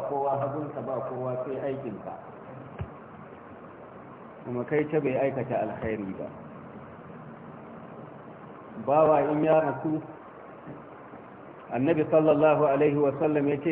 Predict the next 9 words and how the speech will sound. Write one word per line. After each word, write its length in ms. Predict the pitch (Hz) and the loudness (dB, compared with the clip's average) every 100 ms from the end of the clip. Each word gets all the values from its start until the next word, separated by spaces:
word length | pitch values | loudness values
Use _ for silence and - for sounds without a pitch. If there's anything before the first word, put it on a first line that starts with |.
| 147 | 4
"Yatba'ul 480 | 139 139 160 156 143 | 2 2 2 2 2
mayyit 440 | 147 165 170 165 - - - - - - | 4 4 6 4 0 -10 -16 -16 -16 -6
salat. 420 | 127 131 117 - - - - - - - 139 127 - - - - - - - - - - - - - - - - - - - - | 0 2 2 0 -8 -12 -14 -12 -12 -10 -12 -12 -16 -16 -16 -16 -16 -16 -16 -16 -18 -18 -18 -18 -18 -16 -16 -16 -18 -18 -18 -2
Ahluhu 720 | 160 170 175 165 147 170 165 | 0 4 4 4 6 6 8
wa 60 | 147 | 6
maluhu 640 | 139 165 160 147 147 156 | 6 4 4 2 0 4
wa 80 | 180 | 6
amaluhu." 560 | 190 175 175 160 135 139 - - - - 208 - - - - - - - - - - - 156 | 8 8 6 6 2 -2 -2 -4 -6 -12 -10 -12 -12 -16 -16 -16 -16 -16 -18 -18 -16 -8 8
Dangi, 560 | 226 247 226 220 165 | 10 10 8 6 4